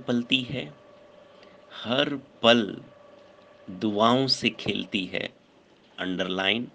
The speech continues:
वरदानों में पलती है, दुआओं से खेलती है। एक एक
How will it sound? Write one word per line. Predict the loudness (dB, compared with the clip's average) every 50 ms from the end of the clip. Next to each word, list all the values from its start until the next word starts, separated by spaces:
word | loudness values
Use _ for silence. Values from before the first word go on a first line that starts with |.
| -20 -20 -20 -20 -20 -20 -20 -20 _ _ _ -20 -16 -8
वरदानों | -4 -4 -4 -2 0 0 2 2 2 2 2 2
में | 2 2 2 0 -2 -6 -14 -20 _ _ _ -20 _ _ -2
पलती | 0 0 0 0 4 6 6 6 4
है, | 0 -8 -10 -10 -12 -18 -20 _ _ _ -20 -20 _ _ _ _ _ _ _ -20 _ _ -18 -16
दुआओं | -12 -10 -8 -6 -2 -2 0 0 0 0 -2
से | -4 -2 -2 0 0 -2 -4 -10 _ _ _ _ _ _ _ -10
खेलती | -2 0 0 0 0 -2 -4 -6 -6 -6
है। | -6 -8 -10 -10 -12 -14 -20 -20 _ _ _ _ _ _ _ _ _ _ _ _ _ _ _ -20 -20 _ _ _ -20 -20 -20 -20 _ _ _ -20 -20 -20 _ _ _ _ _ _ -6
एक | -4 -4 -4 -6 -10 -12 -8 -8
एक | -8 -8